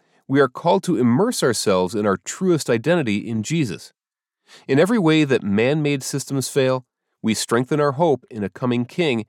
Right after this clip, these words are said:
and His eternal kingdom. He is directing our steps day by day. I like to have a plan, but some trials show us that plans are all but impossible and even burdensome.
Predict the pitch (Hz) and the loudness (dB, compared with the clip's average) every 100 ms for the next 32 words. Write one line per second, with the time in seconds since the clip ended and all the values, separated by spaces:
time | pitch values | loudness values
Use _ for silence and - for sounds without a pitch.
0 | _ - 110 95 117 123 107 123 113 101 | _ -8 -6 -2 -2 -2 -6 -8 -2 -2
1 | 98 - 87 73 - _ _ _ _ _ | -2 -2 -6 -6 -12 _ _ _ _ _
2 | _ _ _ _ _ _ - 185 190 151 | _ _ _ _ _ _ -8 0 2 2
3 | 135 131 170 180 143 131 - 170 143 - | 2 2 2 0 0 0 -2 0 0 -2
4 | - - 113 110 117 120 147 127 - _ | -12 -2 0 2 0 2 0 0 -4 _
5 | _ _ _ _ _ _ _ _ _ - | _ _ _ _ _ _ _ _ _ -2
6 | 226 277 190 180 170 135 - 131 82 69 | 0 2 2 2 2 0 0 2 0 -4
7 | _ - 107 113 - 196 208 - 196 156 | _ -4 -2 0 -4 -6 -4 0 2 2
8 | - 185 165 113 - - - 185 170 120 | 0 0 2 0 -2 -8 -4 -2 0 0
9 | 104 - 143 196 165 127 101 - 156 156 | -2 0 0 0 2 0 0 0 -2 -2
10 | 101 92 _ _ - 127 220 226 135 - | -4 -6 _ _ -2 0 2 0 0 2
11 | 151 165 95 82 57 | 2 2 -4 -8 -16